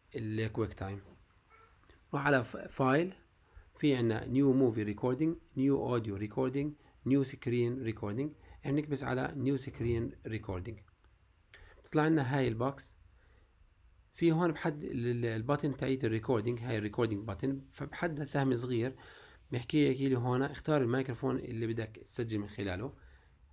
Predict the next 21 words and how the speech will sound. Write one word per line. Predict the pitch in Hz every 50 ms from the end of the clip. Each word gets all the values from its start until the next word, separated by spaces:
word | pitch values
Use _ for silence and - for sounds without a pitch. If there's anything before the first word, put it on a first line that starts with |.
| - -
اذا | 139 120 117
كنت | - - 117 107
شابك، | - - 113 107 104
شابك | 98 - 113 107 110 110
اكثر | 120 113 - - 107
من | 98 101 101
ميكروفون. | 98 95 90 - 92 85 - - 120 147 151 - - - - - - - - - 135
otherwise | 139 143 135 127 131 135 139 135
تقدر | 139 135 131
تستخدم | 123 - - - 120 120 123 120 113
الماك | 110 110 117 117 113 - 127
بوك، | 117 113 - - - - - -
آه، | 107 104 101 101
مثلًا | 104 104 95 104 101 98 95 92
برو | - 117 113 107 107
ميكروفون | 107 104 104 104 104 101 90 101 104 98 87
تاعك | - 95 101 98 98 - -
او | - 110 101 95 98
ال-، | 95 95 -
او | - - 95 98
ال-، | 98 95 95 95 107